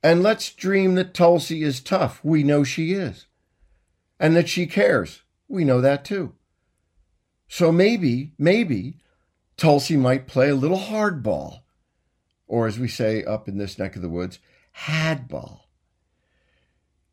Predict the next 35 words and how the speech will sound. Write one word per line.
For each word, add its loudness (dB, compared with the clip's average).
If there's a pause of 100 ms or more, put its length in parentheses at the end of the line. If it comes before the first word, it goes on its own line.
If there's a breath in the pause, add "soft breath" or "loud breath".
(160)
She -4
might 6
have 0
done 4
it 2
already. 4
She -4
might 4
be -4
doing 2
it 0
right 4
at -4
this -8
moment. -2
She -4
might 2
be -8
planning 0
to -14
do 0
it, -2 (1200)
uh, -6
the -4
day 4
after 0
Labor -2
Day. -6 (2000 soft breath)
You 0
know, 4
let 6
that 2
sword 0
of -2
Damocles 2